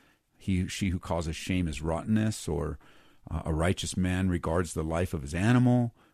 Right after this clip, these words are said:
but the tender mercies of the wicked are cruel, or the way of the fool is right in his own eyes, but he who heeds counsel is wise. So we have a lot to talk about. I see the phone lines are lighting up. So,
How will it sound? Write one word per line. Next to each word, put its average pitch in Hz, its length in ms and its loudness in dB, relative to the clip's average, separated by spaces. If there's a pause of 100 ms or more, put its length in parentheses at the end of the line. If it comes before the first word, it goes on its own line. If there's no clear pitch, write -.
but - 120 -8
the - 80 -4
tender 98 520 2
mercies 90 500 0
of 85 80 -2
the 82 80 -2
wicked 90 300 -2
are 82 80 -2
cruel, 123 640 2 (520)
or 80 280 0
the 87 100 0
way 110 180 6
of 110 60 6
the 98 60 2
fool 139 480 6
is 90 140 4
right 107 220 6
in 98 100 4
his 90 140 2
own 90 160 4
eyes, 123 420 6
but 92 160 -2
he 123 200 2
who 107 120 2
heeds 95 300 -4
counsel 113 420 -2
is 82 140 -6
wise. 104 340 0
So - 80 -4
we 143 80 4
have 180 100 6
a 170 60 6
lot 156 200 2
to 147 60 -6
talk 185 220 0
about. 113 300 2
I - 20 -2
see 135 180 -2
the 120 100 0
phone 123 220 2
lines 117 220 4
are 101 80 4
lighting 98 260 4
up. 95 200 0
So, 95 320 0